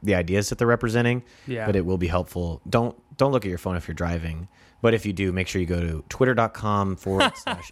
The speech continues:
Speaker 1: Ethan underscore crunch and click follow. Um, if you're gonna die driving, do it smart.
Speaker 2: I think
Speaker 1: Carry on.
Speaker 2: <laughs> That was really funny.
Speaker 1: Thanks.
Speaker 2: I
Speaker 1: <laughs> I love
Speaker 2: think
Speaker 1: it when you, after the fact, tell me that something's really funny
Speaker 2: Yeah,
Speaker 1: 'cause
Speaker 2: it's,
Speaker 1: you're not paying
Speaker 2: it's,
Speaker 1: attention initially.
Speaker 2: it's kinda my, it's kinda my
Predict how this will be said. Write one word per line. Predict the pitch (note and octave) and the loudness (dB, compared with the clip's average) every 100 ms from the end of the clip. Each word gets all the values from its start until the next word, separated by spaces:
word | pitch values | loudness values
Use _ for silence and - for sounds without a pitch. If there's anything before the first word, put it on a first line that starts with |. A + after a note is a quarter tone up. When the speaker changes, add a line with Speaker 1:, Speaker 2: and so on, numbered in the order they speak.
| F4+ | -4
Speaker 1:
Ethan | C3 A3+ C3+ A#2+ | 0 -2 -2 -4
underscore | B2+ C3 - A2+ | -4 -4 -2 -2
crunch | G#2+ - A2 F#2+ - - | -2 -4 -2 -2 -4 -8
and | D#2+ E2+ | -8 -4
click | G2 - | -6 -6
follow. | - F2+ F#2+ D#2 G1+ - - - - - _ _ F#2 | -2 0 0 -2 -10 -14 -20 -20 -20 -20 _ _ -8
Um, | D2 - | -8 -6
if | G2 | 0
you're | A2 | 2
gonna | B2+ | 4
die | A#2 A2+ | 2 2
driving, | G#2 G#2 G2+ | 0 -2 -4
do | F2 E2+ | -6 -8
it | |
smart. | - E2 - - _ _ _ _ _ - | -8 -8 -10 -16 _ _ _ _ _ -4
Speaker 2:
I | D3 | -2
think | C#3+ G#3+ A3 | 0 0 0
Speaker 1:
Carry | A2 F2 C2+ - _ _ _ _ | -4 -6 -8 -18 _ _ _ _
on. | B2+ - - D3 | -10 -10 -4 -4
Speaker 2:
<laughs> | - | -2
That | D#3+ | -4
was | B2+ - | -4 -8
really | A#2+ G#2+ | -10 -4
funny. | G#2+ A2 A2 - _ - - - | -4 -2 -6 -12 _ -20 -20 -10
Speaker 1:
Thanks. | F#2 E2 - - - - - | -6 -6 -8 -16 -20 -20 -2
Speaker 2:
I | - - - C#3+ C#3+ - | 0 0 -2 0 0 -2
Speaker 1:
<laughs> | _ | _
I | F#3+ A3 | 0 2
love | C3+ B2 | 2 0
Speaker 2:
think | G#2 | -2
Speaker 1:
it | G2 | -2
when | G2+ | -2
you, | F#2 F2+ - | 0 0 0
after | F#2+ F2+ E2 | 0 0 -4
the | D#2+ | -8
fact, | - C#2+ - | -8 -6 -4
tell | E2 | -4
me | C2+ | -4
that | A#1 | -8
something's | E2+ D2+ | -8 -10
really | - - | -14 -14
funny | - A2 | -12 -8
Speaker 2:
Yeah, | A2 | -6
Speaker 1:
'cause | F#2 | -6
Speaker 2:
it's, | D#2 | -6
Speaker 1:
you're | |
not | C3 | -4
paying | F#2 D2 | -4 -6
Speaker 2:
it's, | - | -6
Speaker 1:
attention | F2+ E2 D2+ C2 | -6 -6 -12 -12
initially. | D2 E2 - G2+ A2 | -10 -10 -10 -12 -6
Speaker 2:
it's | C#3+ C3+ | -6 -6
kinda | - D3 B2 | -2 -2 -2
my, | A2+ | -4
it's | G#2 A#2+ | -8 -8
kinda | - A#2 | -4 -4
my | G#2+ | -4